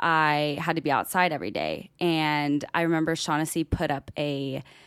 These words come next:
reel, maybe it was TikTok as well, but it was, like,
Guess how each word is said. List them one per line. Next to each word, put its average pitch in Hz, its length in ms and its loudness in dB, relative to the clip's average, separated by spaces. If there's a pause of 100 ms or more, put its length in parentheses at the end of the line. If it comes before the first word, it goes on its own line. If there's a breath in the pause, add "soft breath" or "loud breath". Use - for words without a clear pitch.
(140)
reel, 160 600 6
maybe 170 240 6
it 185 40 4
was 170 140 -2
TikTok 165 380 -4
as 156 160 0
well, 147 340 4
but 160 160 0
it 151 60 2
was, 143 220 0
like, 135 260 -2